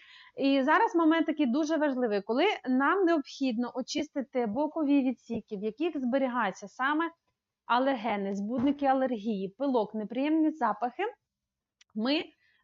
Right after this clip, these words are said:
не в якому разі, ні в якому разі не відкриваємо спочатку кришку бокса. Підносимо бокс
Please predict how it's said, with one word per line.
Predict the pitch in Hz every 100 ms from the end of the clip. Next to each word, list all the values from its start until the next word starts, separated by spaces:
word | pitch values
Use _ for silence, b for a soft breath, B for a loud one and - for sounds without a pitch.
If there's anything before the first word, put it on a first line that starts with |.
| - 233 233 226 220
не | 208 226 240 285 339 330
в | 269 233
якому | 220 277 285 254 240
разі, | 277 349 294
ні | 262
в |
якому | 254 254 247
разі | 254 320 277
не | 254
відкриваємо | 294 285 240 247 294 285
спочатку | - _ - 262 - 240
кришку | - 247 262 -
бокса. | 220 202 196 - 190 B B B _
Підносимо | 320 262 294 247 - 208 220
бокс | 214 277 233 - -